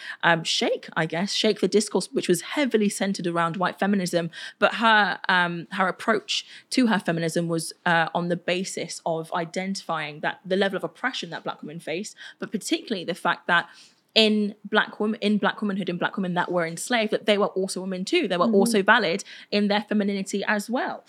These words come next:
Speaker 1: Um, and I think this gives us a really nice sort of movement when we talk about femininity in,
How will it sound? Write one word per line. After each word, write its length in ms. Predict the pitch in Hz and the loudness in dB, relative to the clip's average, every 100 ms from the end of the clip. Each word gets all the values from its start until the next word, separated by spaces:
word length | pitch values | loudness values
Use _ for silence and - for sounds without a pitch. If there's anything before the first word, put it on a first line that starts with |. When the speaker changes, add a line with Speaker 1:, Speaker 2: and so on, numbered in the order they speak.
| - - - - | -20 -20 -4 4
Speaker 1:
Um, 380 | 226 220 220 220 - | 6 6 0 -8 -2
and 100 | 226 | 4
I 100 | 262 | 4
think 300 | 262 285 254 | 4 0 2
this 160 | 254 - | 0 0
gives 220 | 262 247 | 0 0
us 140 | 240 - | 0 0
a 60 | 214 | -2
really 260 | 262 311 | -2 0
nice 440 | 262 208 214 - - | 2 2 2 -6 -12
sort 240 | 208 156 202 | -2 0 2
of 40 | |
movement 520 | 208 233 247 247 220 185 | 4 4 4 2 0 -2
when 40 | |
we 20 | |
talk 200 | 180 196 | 2 0
about 340 | - 185 - - | 2 0 -2 -2
femininity 600 | 196 190 196 202 202 190 | 0 0 -2 -4 -2 -2
in, 140 | 180 | -2